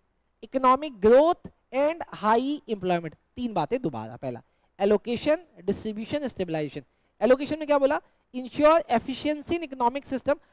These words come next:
कि हमारा economic system इतने अच्छे से काम करे, I mean, मेरा allocation अच्छा होना चाहिए। दूसरा, distribution, Guarantee फेयरनेस of wealth,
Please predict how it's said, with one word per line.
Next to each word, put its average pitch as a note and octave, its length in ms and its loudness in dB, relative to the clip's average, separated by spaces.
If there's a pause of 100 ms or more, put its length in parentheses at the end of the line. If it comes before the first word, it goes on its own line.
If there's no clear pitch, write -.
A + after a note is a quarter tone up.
कि B3+ 80 0
हमारा A#3+ 320 2
economic B3 380 -4
system C4 240 -4 (120)
इतने C#4+ 380 -8
अच्छे - 340 -6
से B3 120 -2
काम F#3 240 -4
करे, G#3 240 -6 (200)
I G3+ 40 -4
mean, A#3 120 -2
मेरा A#3+ 200 -4
allocation A3 360 -4
अच्छा A3 240 -8
होना D3+ 180 -12
चाहिए। D#3 160 -12 (220)
दूसरा, A#3 220 -4 (200)
distribution, A3 400 -6 (380)
Guarantee C#4+ 420 0
फेयरनेस D4 380 -2
of C4+ 100 0
wealth, G#3 200 0